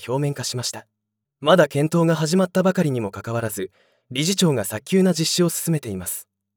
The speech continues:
これに対し理事五人のうち二人、さらに理事会に出席している幹事が反対意見を述べているのです。もともと理事長の独断的な言動に不満を持っていた人々が今回、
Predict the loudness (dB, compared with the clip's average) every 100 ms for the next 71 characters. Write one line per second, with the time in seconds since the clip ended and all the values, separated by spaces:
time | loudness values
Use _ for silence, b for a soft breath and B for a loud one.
0 | _ 2 4 6 6 4 2 -2 -2 -2
1 | 0 0 2 0 -2 -4 -10 -8 -10 -10
2 | _ _ _ _ _ 0 4 4 4 0
3 | -2 2 2 0 -4 -6 -6 -4 0 2
4 | 2 2 0 0 -2 -2 -2 0 2 2
5 | 2 0 0 -2 -4 -6 -6 -8 -8 -10
6 | -12 -14 _ _ _ _ -2 2 4 4
7 | 4 2 2 2 0 0 -2 0 2 2
8 | 2 2 4 4 4 2 2 0 0 2
9 | 2 0 0 -2 -2 -4 -4 -4 -4 -6
10 | -6 -8 -4 -6 -6